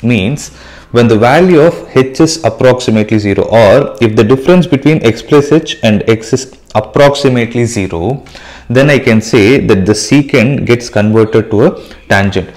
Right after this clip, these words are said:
If that should happen, so diagrammatically, this is what is supposed to happen. So in terms of mathematical, that is in terms of condition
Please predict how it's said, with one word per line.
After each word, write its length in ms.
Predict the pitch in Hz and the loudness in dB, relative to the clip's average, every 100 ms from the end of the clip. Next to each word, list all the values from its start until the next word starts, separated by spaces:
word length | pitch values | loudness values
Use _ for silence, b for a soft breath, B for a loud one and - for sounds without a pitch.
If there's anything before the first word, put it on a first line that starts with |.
| B - | B -6
If 180 | 120 113 | -2 0
that 180 | 135 | 0
should 180 | - 151 | 0 -2
happen, 460 | 113 120 123 117 - | 0 -2 0 -4 -2
so 160 | 135 | -2
diagrammatically, 1040 | 110 120 139 156 147 131 - 135 165 180 - | 2 2 2 2 2 -2 0 2 2 0 -2
this 180 | 110 113 | 0 0
is 40 | |
what 180 | 113 117 | 2 0
is 80 | 117 | -2
supposed 340 | 101 104 104 | -4 -4 -4
to 80 | 101 | -4
happen. 420 | 98 92 117 - B B B - | -4 -4 -6 -10 B B B -6
So 160 | - | -2
in 140 | 143 131 | 0 2
terms 240 | 151 175 | 0 2
of 140 | 151 | 0
mathematical, 680 | 110 120 117 131 117 110 98 | 0 0 0 0 -2 -4 -4
that 180 | 104 123 | -2 -2
is 80 | 113 | -4
in 140 | 107 | 0
terms 240 | 127 143 | 0 0
of 120 | 135 - | -2 -2
condition 680 | 107 113 107 104 98 143 | -2 0 -2 -4 -6 -8